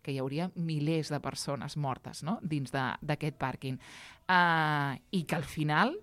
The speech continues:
de moment, s'ha dit que no n'hi havia cap. Tu com valores, eh, doncs, aquest fenomen, com dèiem, aquests, en aquests moments tan sensibles i delicats?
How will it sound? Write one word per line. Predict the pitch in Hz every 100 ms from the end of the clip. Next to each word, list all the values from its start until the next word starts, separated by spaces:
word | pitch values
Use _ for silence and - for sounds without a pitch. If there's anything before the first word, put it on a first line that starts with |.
| -
de | 143 135
moment, | 135 131 170 277
s'ha | -
dit | 131 131 190
que | 277
no | 156
n'hi | 127
havia | 123 131 123
cap. | 214 214 151 - - - -
Tu | 220
com | 311
valores, | 320 208 139 120 78 - -
eh, | 135 135 135 127
doncs, | 147 147 143
aquest | 147 170
fenomen, | - 180 170 208 220
com | - 160
dèiem, | 175 165 156
aquests, | 156 190 202 202
en | 185 165
aquests | 175 202
moments | 214 214 214
tan | 202
sensibles | 190 170 - 160 156
i | 151
delicats? | 139 123 117 113 - -